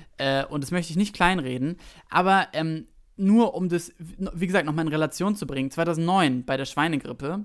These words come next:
da haben wir auch schon alle gelebt, da waren zwei Milliarden Menschen erkrankt, weil die viel virulenter war und sich daran viel mehr Leute, ähm, sind da erkrankt, aber die war relativ seicht, das heißt, da, da sind nur so zwanzigtausend Menschen gestorben, wie, wie jetzt gerade quasi.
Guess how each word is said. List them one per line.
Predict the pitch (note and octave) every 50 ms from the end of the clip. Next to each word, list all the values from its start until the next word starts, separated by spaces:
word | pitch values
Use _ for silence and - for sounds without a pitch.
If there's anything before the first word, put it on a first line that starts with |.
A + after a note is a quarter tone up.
| - -
da | - C#3+
haben | D3 C3+
wir | C#3+ C#3
auch | D#3+
schon | - -
alle | - - A#2 B2
gelebt, | A#2+ B2 B2 C3 D#3+ E3 - - - - - - - - -
da | - D3 D#3 F3+ E3+
waren | F3+ F3+ F3+ F3+ F3 - -
zwei | - - - D#3 D#3+
Milliarden | E3+ E3+ D#3+ D3 D3+ D3 D#3 D#3+ D#3 D3 C#3 C3
Menschen | B2 B2+ B2+ A#2+ - C3
erkrankt, | A#2+ A#2 A#2 - - - A2+ A2+ C#3 F3+ G3 - - - _ _ _ _
weil | - C#3 C#3
die | D#3 D#3
viel | - - - - B3 C#4 C#4 A#3
virulenter | F#3+ A3+ G3+ G3 F3 D#3+ D3 C#3 C3 C3+ A#2
war | B2+ C3 C3 D3 E3 -
und | D#3+ D#3
sich | D3+ D#3+ -
daran | F3+ D#3+ E3+ E3+
viel | - - - B3 C4+
mehr | A3+ G3
Leute, | F3+ F3 E3+ E3 E3 - D3 C#3 C3+ -
ähm, | - C3+ C#3 C3+
sind | C3+ C#3 C3+
da | C#3
erkrankt, | - - - - - C3 C3 D#3+ F3 - - - - - - -
aber | - E3+ F#3 A3
die | G#3+ G3
war | F#3+ F3
relativ | F#3 G#3+ A#3+ A3+ A3+ F#3+ D3+
seicht, | C#3+ C3 D3+ D3 C3+ C3 C3 B2 - - - -
das | D3 C3+ C#3
heißt, | E3 E3 - E3+ - -
da, | - - -
da | - D3 D3+
sind | D#3 F3+ F3+ F3
nur | E3+ F3
so | E3 D3+
zwanzigtausend | - - D#3 C#3+ C#3+ C3+ - - C#3+ C3+ B2+ C3+
Menschen | C3+ C3 B2+ B2 -
gestorben, | C3+ C3+ - - C3 B2+ B2 B2+ - - _
wie, | - - A3+ A3+ A3+
wie | A#3 A#3+ A#3 - -
jetzt | - E3 E3+ E3+ -
gerade | - - C3+ B2 B2 - A2+
quasi. | - - A#2 B2 B2 B2+ D3 F#3